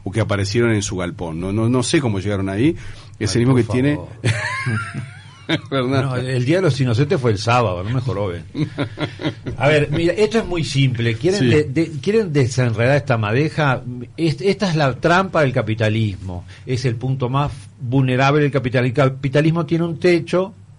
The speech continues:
Speaker 2: y el narcotráfico es el cielo raso de este techo.
Speaker 1: Ujú.
Speaker 2: Entonces, ¿qué pasa? Es flat-, es plata muy fácil de acceder, es, es plata fácil de lavar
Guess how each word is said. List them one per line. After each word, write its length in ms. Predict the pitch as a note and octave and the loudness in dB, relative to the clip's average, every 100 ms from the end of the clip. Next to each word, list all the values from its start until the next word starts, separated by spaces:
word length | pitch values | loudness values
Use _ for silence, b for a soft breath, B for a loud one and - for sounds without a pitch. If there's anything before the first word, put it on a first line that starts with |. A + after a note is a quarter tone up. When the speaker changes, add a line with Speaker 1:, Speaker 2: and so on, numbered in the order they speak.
| - A#2+ | -14 -2
Speaker 2:
y 140 | C#3 | 0
el 220 | D3+ E3 | 0 0
narcotráfico 1160 | A#3 C4 G3 C#3 - D#3 F#3+ - F#3 - A2+ - B B C3 | -2 -2 -4 -4 0 2 0 -2 -8 -2 -2 -2 B B 0
es 440 | D3+ D#3+ - - | 2 2 -2 -6
el 320 | B2 A#2 G#2 G2 | -4 -2 -2 -2
cielo 300 | C3+ A#2 A2 | 2 2 4
raso 340 | C#3 A#2+ G#2+ | 2 2 -2
de 60 | F#2+ | -4
este 180 | F#2+ E2 | -6 -10
techo. 340 | C#2+ C2+ - - - B | -12 -14 -18 -20 -18 B
Speaker 1:
Ujú. 240 | E2+ F2 B B B | -10 -10 B B B
Speaker 2:
Entonces, 360 | B2+ D3 D#3 | 2 4 4
¿qué 120 | D#3+ G3 | 4 2
pasa? 540 | C#3+ B2 - A#2 A2+ B - | 4 2 2 0 -2 B -2
Es 180 | G3+ - | 0 2
flat-, 300 | G#3 G#3 - | 2 2 0
es 120 | D3 | -2
plata 420 | - A3+ A3+ F#3+ | 2 2 2 2
muy 400 | F3+ F3+ G#3+ G#3+ | 0 0 0 -2
fácil 800 | D3+ - - G#3 E3+ - C3 G#2+ | -6 -6 2 4 2 0 0 0
de 120 | G#2+ | 0
acceder, 560 | G#2 - B2 B2 D3+ E3+ - B B B | 0 -2 -2 0 0 -2 -12 B B B
es, 160 | - G2 - - - - | -6 -6 -8 -20 -16 -2
es 140 | A2+ | 0
plata 440 | A2 - D#3 D3 C3+ | 0 0 0 0 -4
fácil 720 | - - E3 E3 - C3+ A2+ | -6 -6 -2 -2 -2 -2 0
de 80 | G#2 | 2
lavar 460 | G#2 B2 D3+ - | 4 4 4 0